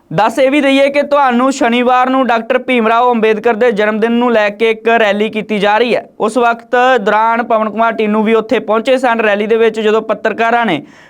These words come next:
ਟਿੰਨੂ ਨੂੰ ਸ਼੍ਰੋਮਣੀ ਅਕਾਲੀ ਦਲ ਛੱਡ ਕੇ ਆਮ ਆਦਮੀ ਪਾਰਟੀ ਜੁਆਇਨ ਕਰਨ ਬਾਰੇ ਪੁੱਛਿਆ ਤਾਂ, ਤਾਂ ਟਿੰਨੂ ਨੇ ਦੱਬੀ ਹੋਈ ਜ਼ੁਬਾਨ ਦੇ ਵਿੱਚ ਜਵਾਬ ਦਿੱਤਾ ਕਿ "ਜਲਦ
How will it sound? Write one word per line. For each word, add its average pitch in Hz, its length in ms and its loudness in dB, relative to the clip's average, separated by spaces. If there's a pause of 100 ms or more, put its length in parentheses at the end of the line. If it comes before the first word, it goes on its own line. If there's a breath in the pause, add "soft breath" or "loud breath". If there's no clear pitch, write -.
(140 loud breath)
ਟਿੰਨੂ 240 240 2
ਨੂੰ 269 120 2
ਸ਼੍ਰੋਮਣੀ 233 460 0
ਅਕਾਲੀ 233 240 0
ਦਲ 240 180 2
ਛੱਡ 214 240 -2
ਕੇ 233 160 0
ਆਮ 220 200 0
ਆਦਮੀ 226 200 0
ਪਾਰਟੀ 208 460 -2
ਜੁਆਇਨ 202 300 0
ਕਰਨ 208 280 -2
ਬਾਰੇ 220 460 0 (300 loud breath)
ਪੁੱਛਿਆ 247 320 0
ਤਾਂ, 247 160 0
ਤਾਂ 262 260 0
ਟਿੰਨੂ 269 320 0
ਨੇ 285 220 0
ਦੱਬੀ 202 440 0
ਹੋਈ 262 240 2
ਜ਼ੁਬਾਨ 220 440 0
ਦੇ 240 120 4
ਵਿੱਚ 226 280 0
ਜਵਾਬ 214 400 0
ਦਿੱਤਾ 214 300 -2
ਕਿ 233 200 0
"ਜਲਦ 226 640 2